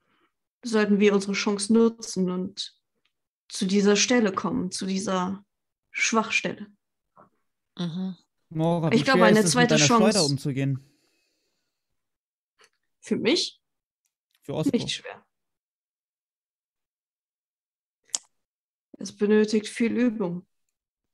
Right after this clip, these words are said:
Speaker 1: um wirklich Feste zu treffen und um präzise zu treffen.
Speaker 3: Planänderung. Osko geht mit Jandrik.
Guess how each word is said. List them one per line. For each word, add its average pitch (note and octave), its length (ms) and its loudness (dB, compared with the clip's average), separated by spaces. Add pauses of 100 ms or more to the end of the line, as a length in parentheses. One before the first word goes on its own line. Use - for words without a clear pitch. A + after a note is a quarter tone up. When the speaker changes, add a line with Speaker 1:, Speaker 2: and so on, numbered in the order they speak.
(2750)
Speaker 1:
um G3 160 -4
wirklich G3 540 -8
Feste - 460 -4
zu - 160 -14
treffen G3 560 -12 (340)
und F3+ 360 -10
um F#3 180 -8
präzise G3 480 0
zu - 140 -6
treffen. - 420 -14 (2250)
Speaker 3:
Planänderung. C3 600 -6 (340)
Osko - 300 -6
geht C3+ 180 -8
mit C3+ 120 -12
Jandrik. C3 360 -10